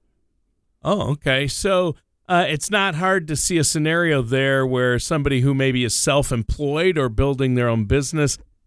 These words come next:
gets so caught up in what they need to do day to day that they forget about preparing for retirement. So I, I think it's great to know that there are some solid options out there for,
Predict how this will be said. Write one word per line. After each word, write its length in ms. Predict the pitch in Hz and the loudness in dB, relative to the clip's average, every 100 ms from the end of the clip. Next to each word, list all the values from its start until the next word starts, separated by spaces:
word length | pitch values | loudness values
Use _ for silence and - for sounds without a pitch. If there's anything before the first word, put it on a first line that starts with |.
| _ - | _ -4
gets 220 | 151 - | -2 0
so 320 | - 185 185 | 0 2 2
caught 420 | - - 151 160 | 0 -4 0 2
up 220 | 151 165 | 2 0
in 120 | 131 131 | -2 0
what 200 | 147 139 | -2 0
they 100 | 131 | 0
need 200 | 143 127 | 0 -2
to 60 | |
do 160 | 123 131 | -2 -2
day 260 | 117 131 131 | 0 0 0
to 80 | |
day 260 | 117 143 151 | -2 0 0
that 220 | 131 117 | 0 -4
they 100 | 127 | -4
forget 460 | 123 135 110 135 202 | -2 -4 -4 -2 0
about 280 | 190 98 - | 0 -4 -6
preparing 480 | 113 120 107 104 | -6 -2 0 -2
for 160 | 95 107 | -4 -8
retirement. 600 | 90 - 113 92 85 87 | -10 -6 -4 -4 -6 -8
So 280 | - 139 123 _ _ _ - | 0 2 0 _ _ _ -6
I, 280 | 147 139 160 | -4 -2 -2
I 20 | |
think 200 | 151 147 | -2 -4
it's 160 | 143 139 | -4 -6
great 540 | 127 135 165 202 - | -6 0 0 0 -4
to 100 | 175 | -4
know 280 | 156 143 139 | -2 2 2
that 180 | 131 127 | 0 -4
there 200 | 139 131 | -2 -2
are 340 | 127 139 143 | 0 2 2
some 200 | 123 135 | 0 -4
solid 480 | 110 - 131 135 131 | -4 -2 0 2 0
options 580 | 104 110 139 - 127 110 | 0 0 0 0 0 2
out 320 | 113 104 98 | 2 2 0
there 200 | 117 104 | 0 0
for, 640 | 95 139 123 117 117 107 | -2 -2 0 2 0 -2